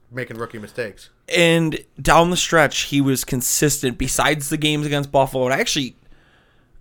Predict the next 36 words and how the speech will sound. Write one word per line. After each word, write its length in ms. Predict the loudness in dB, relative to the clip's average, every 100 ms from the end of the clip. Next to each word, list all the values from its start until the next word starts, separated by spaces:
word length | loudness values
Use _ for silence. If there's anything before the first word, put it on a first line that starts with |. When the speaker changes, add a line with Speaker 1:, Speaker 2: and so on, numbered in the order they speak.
| _ _ _ _
Speaker 2:
I 80 | 0
looked 320 | 2 2 2
at 80 | 2
his 160 | 0 2
fantasy 380 | 2 2 0
stats. 580 | -4 -6 -8 -6 -8 -8 -12 -4
This 160 | -2 0
is 40 |
a, 60 | 2
this 140 | 2
is 60 | 0
a 60 | -2 2
really 200 | 2 2
weird 260 | 2 0 0
stat 280 | -2 -4 -2
here, 140 | -2
but 200 | -2 -4
I'm 220 | -4 -8 -6
actually 280 | -4 -2 0
really 220 | 0 0
shocked 280 | 0 -2 -2
I 60 | -4
found 260 | -6 -4
this. 180 | -4 -4 -8 -18 -20 -20 -20 -2
Um, 520 | 6 8 8 4 -4 -10
he 200 | -4 0
had 260 | 2 2 0
five 360 | 4 6 6
total 280 | 4 2 2
games 260 | 2 2 2
under 160 | 0
ten 300 | 0 -2 0
points 280 | 0 -2 -2
last 280 | -2 -4 -6
year. 200 | -10 -12
Speaker 1:
Yeah. 240 | -10 -10